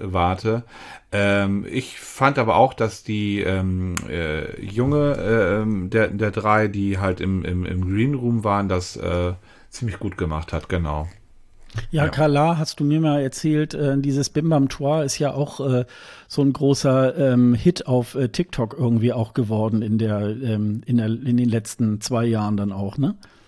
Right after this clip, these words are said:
Speaker 1: Also n-, n-, äh, sogar nicht nur auf TikTok, sondern, ähm, ich, äh, streame ja auch oft, äh, auf, auf Twitch und spiele da manchmal Fortnite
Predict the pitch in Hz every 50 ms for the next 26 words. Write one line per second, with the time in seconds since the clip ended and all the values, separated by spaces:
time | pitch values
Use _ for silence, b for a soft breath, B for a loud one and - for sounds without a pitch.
0 | b b b - 120 113 110 110 117 123 - 120 123 123 127 127 123 120 120 -
1 | - - 95 101 101 104 101 98 98 98 101 107 - - 104 101 117 117 113 -
2 | - - 160 165 139 113 127 170 165 - _ - 143 127 - 113 - - - 175
3 | 170 - - 110 110 139 - - - 113 110 113 110 107 107 104 107 104 - -
4 | 98 101 101 98 98 98 98 98 101 95 - - 107 104 - - - 104 98 98
5 | 98 98 95 - - - - - - - 147 165 170 151 127 117 101 87 80 95
6 | 95 - 76 - 107 107 - - - - 98 98 98 98 98 95 95 95 - -
7 | 90 92 92 - - - 101 95 - - - 147 143 151 147 - - B B B
8 | B B B B B B B - 110 95 - - 127 117 117 104 113 107 104 104
9 | 104 104 98 - 110 95 - - 127 135 147 - - 92 90 104 127 147 -